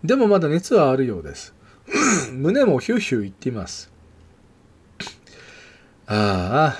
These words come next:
クマ先生に全部直してもらえばよかったな。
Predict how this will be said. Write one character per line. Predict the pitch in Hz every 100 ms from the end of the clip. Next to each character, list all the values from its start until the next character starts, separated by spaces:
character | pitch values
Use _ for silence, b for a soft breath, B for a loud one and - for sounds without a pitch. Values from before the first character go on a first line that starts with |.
| B B _
ク | - 127
マ | 151
先 | 160 170
生 | 160 214 175
に | 123
全 | 127 196
部 | 147
直 | 120 139
し | -
て | 143
も | 131
ら | 127
え |
ば | 117
よ | 120
か | -
っ | 196
た | 120
な。 | 117 120